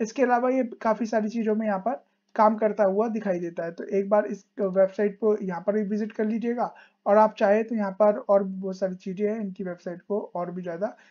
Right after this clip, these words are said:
तरीके से आप देख सकते हैं। कंपनी की बात करें तो कंपनी का जैसे डाइवर्सिफाइड पोर्टफोलियो है, तो ऑब्वियस सी बात है, अलग-अलग पोर्टफोलियो, अ, पोर्टफोलियो से अलग-अलग प्रोडक्ट से अलग-अलग इनका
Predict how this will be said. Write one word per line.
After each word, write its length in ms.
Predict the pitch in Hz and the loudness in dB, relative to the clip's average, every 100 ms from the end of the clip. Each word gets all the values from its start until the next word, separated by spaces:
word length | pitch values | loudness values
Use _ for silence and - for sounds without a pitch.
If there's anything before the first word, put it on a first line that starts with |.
| _ - | _ -4
तरीके 300 | 196 190 185 | -2 0 -2
से 120 | 226 | -2
आप 180 | 214 196 | -4 -4
देख 240 | 180 151 | -6 -10
सकते 300 | - - - | -16 -18 -18
हैं। 80 | 147 _ _ _ _ _ _ _ _ _ _ - _ - | -18 _ _ _ _ _ _ _ _ _ _ -20 _ 0
कंपनी 320 | 262 269 302 | 2 2 0
की 120 | 269 | 2
बात 240 | 277 254 254 | 4 4 4
करें 300 | 262 269 277 | 2 2 -2
तो 120 | 247 | -4
कंपनी 480 | 240 240 247 277 277 | -2 0 2 0 -2
का 360 | - _ 247 | -10 _ 0
जैसे 240 | 240 233 233 | 0 0 2
डाइवर्सिफाइड 720 | 220 220 233 254 240 233 226 | 4 4 0 0 0 0 2
पोर्टफोलियो 540 | 220 214 220 220 226 | 0 2 2 2 0
है, 80 | 226 | 0
तो 100 | 233 | 0
ऑब्वियस 340 | 208 190 208 | 0 0 -2
सी 60 | 220 | 0
बात 260 | 202 196 202 | 2 2 0
है, 260 | 214 _ _ - | -8 _ _ 0
अलग-अलग 460 | 202 220 220 220 220 | 4 6 4 2 2
पोर्टफोलियो, 520 | 208 208 208 208 214 | 0 4 2 2 2
अ, 460 | 196 196 190 185 - _ | 4 6 6 4 0 _
पोर्टफोलियो 500 | 208 196 208 208 214 | 0 2 0 2 0
से 120 | 220 | 2
अलग-अलग 460 | 214 208 208 202 202 | 2 4 2 0 -2
प्रोडक्ट 320 | 190 190 196 | -2 -2 -2
से 120 | 208 | 0
अलग-अलग 420 | 190 190 190 190 | 0 2 0 0
इनका 460 | 196 185 196 190 | -4 -2 0 0